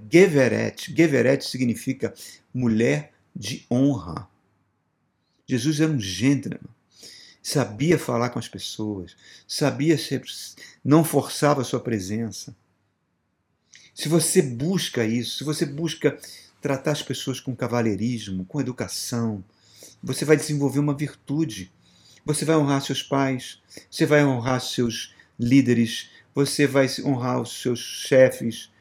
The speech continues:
você vai ser uma pessoa fiel. Hoje a marca do cristão é a infidelidade. Ele é infiel à sua igreja, ele é infiel ao seu pastor, ele é infiel ao seu cônjuge.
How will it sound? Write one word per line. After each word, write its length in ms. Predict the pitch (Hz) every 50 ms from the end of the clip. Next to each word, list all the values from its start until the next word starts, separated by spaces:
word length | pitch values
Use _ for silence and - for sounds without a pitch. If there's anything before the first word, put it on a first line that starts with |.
| _ _ _ _ _ _ _ _ _ _ _ _ _
você 220 | - 143 143 - 160
vai 80 | 156
ser 140 | 151 156 165
uma 100 | 156 147
pessoa 440 | 156 151 147 - - 156 165 175 -
fiel. 800 | - - - - 190 220 208 165 156 165 175 190 196 147 - - _ _ _ _ _ _ _ _ _ _ _ - -
Hoje 280 | 139 170 202 196 190
a 60 | 196
marca 600 | 170 147 131 135 147 180 208 214 208 - - 175
do 120 | 147 143 147
cristão 540 | - 127 113 107 - - - 147 147 170 -
é 220 | 170 165 - - _ -
a 220 | - 156 - - -
infidelidade. 960 | 160 185 226 226 - 190 180 170 175 170 190 202 185 165 143 147 151 147 131
Ele 120 | 143 143 156
é 40 | 156
infiel 460 | 165 127 - - 139 127 120 120 117
à 40 | 113
sua 180 | 113 - 120
igreja, 520 | 107 98 107 117 135 143 139 135 135 135 - - - - - _ -
ele 160 | 156 156 151
é 60 | 151
infiel 300 | 143 139 - 135 135 127
ao 60 | 123 117
seu 160 | - 135 117
pastor, 520 | - 107 90 - - - 131 139 139 139 - - - - -
ele 160 | 151 160 156
é 40 | 151
infiel 340 | 151 - - 131 135 135
ao 40 | 135
seu 180 | 131 - 147 -
cônjuge. 540 | - - 117 123 143 135 117 104 - -